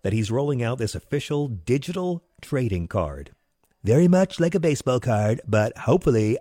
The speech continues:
much more exciting," he wrote. It's very much like a baseball card in that it's a picture.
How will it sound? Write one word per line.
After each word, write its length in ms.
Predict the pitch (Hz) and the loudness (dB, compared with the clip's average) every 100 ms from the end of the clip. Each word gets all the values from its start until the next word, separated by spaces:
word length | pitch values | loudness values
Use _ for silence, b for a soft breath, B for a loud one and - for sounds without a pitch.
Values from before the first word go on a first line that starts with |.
| - | 0
much 520 | 101 107 110 147 - | 0 2 2 0 2
more 140 | 151 | 2
exciting," 540 | 160 - 139 131 76 73 _ _ _ _ _ _ _ _ | 2 0 0 0 -2 -8 _ _ _ _ _ _ _ _
he 160 | 98 | -6
wrote. 320 | 78 73 67 - B B B B B | -4 -6 -10 -20 B B B B B
It's 160 | 107 - | -16 -10
very 240 | 107 240 | -6 -6
much 180 | 226 190 | -6 -4
like 100 | 170 | -4
a 40 | |
baseball 400 | 131 147 - 113 | -2 -4 -2 -2
card 320 | 104 104 98 104 | 0 0 0 -2
in 140 | 107 | -4
that 160 | 104 101 | -2 -2
it's 100 | - | -6
a 60 | |
picture. 460 | 85 123 - 180 190 | -4 -4 -2 -4 -4